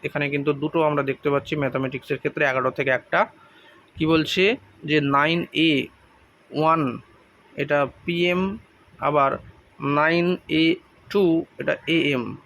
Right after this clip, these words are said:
এইরকম পরীক্ষা তোমরা সাবজেক্ট দেখলেই বুঝতে পারবে,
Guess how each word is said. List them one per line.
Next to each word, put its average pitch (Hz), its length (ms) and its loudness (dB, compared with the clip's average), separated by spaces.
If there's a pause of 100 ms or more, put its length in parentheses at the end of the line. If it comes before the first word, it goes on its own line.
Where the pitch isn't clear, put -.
(360)
এইরকম 156 380 0
পরীক্ষা 156 380 -2
তোমরা 151 240 0
সাবজেক্ট 143 420 -2
দেখলেই 147 260 2
বুঝতে 139 280 -2
পারবে, 151 320 2